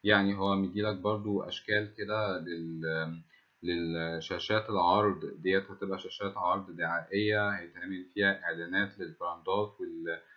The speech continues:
وال-، المحلات اللي موجودة داخل المشروع.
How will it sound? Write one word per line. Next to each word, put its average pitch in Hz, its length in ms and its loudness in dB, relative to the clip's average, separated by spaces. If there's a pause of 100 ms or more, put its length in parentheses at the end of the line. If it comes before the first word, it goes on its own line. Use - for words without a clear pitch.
(220)
وال-، 85 380 -2 (320)
المحلات 85 1080 -2
اللي 95 120 -4
موجودة 87 440 -4
داخل 95 260 -4
المشروع. 107 760 -6